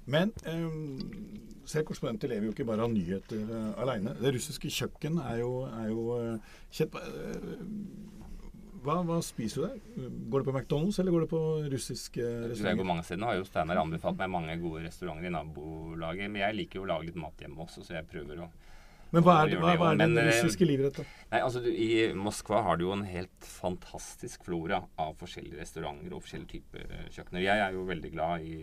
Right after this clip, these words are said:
Speaker 2: det georgiske kjøkkenet. Eh, de, de deilige kalde suppene nå når det er varmt, ikke sant, av enten tomat eller agurker. Eh, jeg har fått mye bra fisk, og det har overrasket meg.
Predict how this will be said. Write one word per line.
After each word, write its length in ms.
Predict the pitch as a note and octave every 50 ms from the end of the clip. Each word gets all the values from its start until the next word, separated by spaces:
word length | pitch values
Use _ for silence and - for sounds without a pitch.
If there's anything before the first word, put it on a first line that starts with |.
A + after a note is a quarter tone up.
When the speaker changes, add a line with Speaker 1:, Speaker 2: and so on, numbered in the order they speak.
| D#2+ D#2 E2
Speaker 2:
det 80 | D#2+
georgiske 320 | E2+ D#2 D2+ D#2+ E2+ E2+ F#2 -
kjøkkenet. 300 | - E3+ - B2 A2+ A#2+ A2 - - - - - - - - -
Eh, 320 | - F2 F2 E2+ E2+ E2 D#2+ - - - - - - - - - - - - -
de, 120 | E2 E2
de 100 | E2 E2
deilige 420 | D#2+ D#2 F2 E2+ D#2 - - D#2+
kalde 300 | - - - - - -
suppene 420 | - - F#2+ - - - - - F2
nå 160 | F2 E2+ D2+ D#2
når 120 | E2 E2
det 80 | E2 E2
er 60 | E2+
varmt, 320 | F2 F2 G2+ A2 - - -
ikke 160 | - F2 -
sant, 320 | - E2 E2 E2+ - -
av 180 | F2 E2 E2 D#2+ D#2+
enten 260 | E2 E2 - E2 D#2+
tomat 460 | - F2 D2 C#2+ D2 D2 D2 - -
eller 240 | D2+ C#2 D#2+ D#2 D#2
agurker. 540 | D#2+ E2 E2 D#2+ E2 - - - - - - - - - - - - - - - - - -
Eh, 60 | F2 F2 F2 E2+ E2 E2 E2 D#2+ D#2+ D#2+ D#2+ D#2+ D#2+ - -
jeg 60 | - -
har 80 | -
fått 180 | - - - -
mye 200 | C#3 C3 G2 G#2+
bra 260 | A#2+ - - - -
fisk, 460 | - - - - - - - - - -
og 40 |
det 80 | A2 G#2+
har 80 | - -
overrasket 560 | A2 D#2 C#2+ D2+ D#2 - - - - - -
meg. 140 | G2 F2+